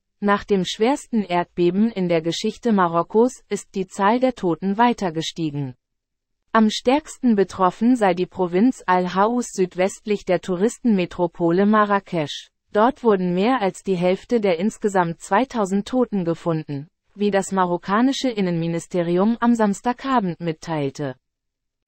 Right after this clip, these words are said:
Der Königspalast rief nach einer Krisensitzung mit König Mohammed der Sechste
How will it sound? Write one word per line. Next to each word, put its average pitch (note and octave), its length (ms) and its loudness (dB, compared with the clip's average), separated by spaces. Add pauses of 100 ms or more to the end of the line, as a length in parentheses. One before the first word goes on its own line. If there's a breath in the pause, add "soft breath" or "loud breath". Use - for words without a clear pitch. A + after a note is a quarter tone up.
Der A3 140 4
Königspalast G#3+ 1040 0
rief G3 220 0
nach F#3 160 0
einer F3+ 260 0
Krisensitzung A3 920 0
mit F#3 200 -2
König C4 380 4
Mohammed F3 600 0
der B3 100 2
Sechste A3+ 640 -4